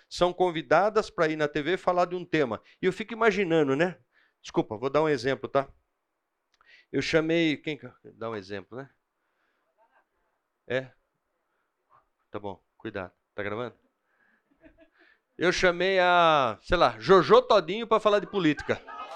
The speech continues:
E pior, o ci-, a, a cidadã para, faz cara de séria, comenta e todo mundo, e, e aquilo ali viraliza.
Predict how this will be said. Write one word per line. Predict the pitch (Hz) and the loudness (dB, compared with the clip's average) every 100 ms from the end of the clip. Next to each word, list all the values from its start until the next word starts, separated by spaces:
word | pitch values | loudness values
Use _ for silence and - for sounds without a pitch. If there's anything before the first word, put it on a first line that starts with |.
| - - - - - 302 - 320 - 359 370 - 427 - - - - _ 440 440 _ _ _ 605 _ _ _ _ _ _ - - | -16 -16 -14 -14 -14 -14 -14 -16 -16 -16 -14 -16 -16 -20 -20 -20 -20 _ _ _ _ _ _ -20 _ _ _ _ _ _ -14 2
E | 247 | 2
pior, | - 285 247 277 220 107 - _ | 6 10 12 12 12 8 0 _
o | - | -4
ci-, | - - - | -4 -6 -6
a, | 131 156 - | -2 -2 2
a | 165 | 2
cidadã | - 294 285 233 247 254 | 4 6 8 10 10 8
para, | - 185 202 254 | 8 8 10 8
faz | 247 240 240 | 8 6 6
cara | - 220 214 | 8 8 8
de | 202 | 4
séria, | - - 190 233 | -4 4 6 8
comenta | 233 - 254 214 202 240 285 - 285 | 6 10 8 8 6 6 6 6 6
e | 240 | 6
todo | 226 - 302 302 | -2 0 2 2
mundo, | 254 247 262 | 0 -2 0
e, | 196 170 | -2 0
e | |
aquilo | 190 - 233 | -2 4 4
ali | 214 254 | 4 2
viraliza. | 214 156 240 233 202 233 233 127 101 | -4 -4 4 4 4 2 -2 -4 -8